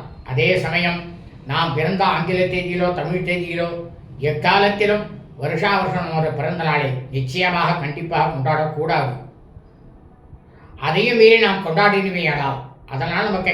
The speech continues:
கிடைக்கக்கூடிய பலனானது பல கோடி மடங்கு அசுப பலன்களும் பலவிதமான பின்விளைவுகளும் நம்மை வந்து சேரும். ஆனால் இந்த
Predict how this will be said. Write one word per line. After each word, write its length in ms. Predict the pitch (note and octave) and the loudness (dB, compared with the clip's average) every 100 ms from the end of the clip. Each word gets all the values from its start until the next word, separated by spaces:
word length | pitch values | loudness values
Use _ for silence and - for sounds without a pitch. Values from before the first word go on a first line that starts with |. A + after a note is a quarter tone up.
| D3+ | -2
கிடைக்கக்கூடிய 540 | F3+ F#3 D#3+ D#3+ D#3+ - | -4 -4 -6 -4 -2 -2
பலனானது 480 | D3+ C#3 D3 C3+ B2+ - - - | -2 -2 -2 0 0 -2 -6 -8
பல 120 | - C3 C3 | -4 0 2
கோடி 200 | G#3 A3 | 4 4
மடங்கு 260 | F3+ F3 E3 | 2 0 -2
அசுப 280 | C#3+ G#3+ G3+ F#3 | -2 0 0 0
பலன்களும் 480 | D#3 C#3+ C#3+ C3 - - | -2 -2 -4 -4 -6 -10
பலவிதமான 500 | C3+ E3 E3+ E3+ E3 F#3+ E3 | -8 -4 -4 -2 -2 -2 -4
பின்விளைவுகளும் 680 | E3+ F#3+ E3+ D#3 C#3+ C#3 B2+ - C3+ | -6 -4 -2 0 -2 -4 -6 -8 -8
நம்மை 200 | D3+ D3+ C3 | -4 -2 0
வந்து 180 | C3+ D3+ - | -2 -4 -4
சேரும். 340 | B2+ A#2 - - - - - - - - - - - - - - - - - - - - D#3 | -4 -4 -6 -14 -20 -20 -20 -20 -20 -20 -20 -20 -20 -20 -20 -20 -20 -18 -18 -18 -20 -8 0
ஆனால் 280 | G3+ G3+ E3 - - - - - - - - - - - - - - - - - - - - - - | 2 4 2 -2 -8 -16 -18 -20 -20 -20 -20 -20 -20 -20 -20 -20 -20 -20 -20 -20 -20 -20 -20 -18 -6
இந்த 120 | G3+ | 2